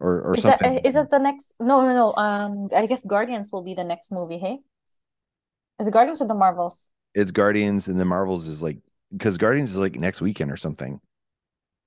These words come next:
Speaker 2: Oh, shoot.
Speaker 1: It's May.
Speaker 2: Yes, it's super
Speaker 1: It's a May
Speaker 2: soon.
Speaker 1: release, yeah.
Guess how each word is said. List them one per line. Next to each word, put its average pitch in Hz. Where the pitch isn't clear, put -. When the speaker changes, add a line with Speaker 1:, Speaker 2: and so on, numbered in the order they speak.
Speaker 2:
Oh, 208
shoot. 339
Speaker 1:
It's -
May. 90
Speaker 2:
Yes, -
it's 147
super 214
Speaker 1:
It's 165
a 165
May 95
Speaker 2:
soon. -
Speaker 1:
release, 73
yeah. 85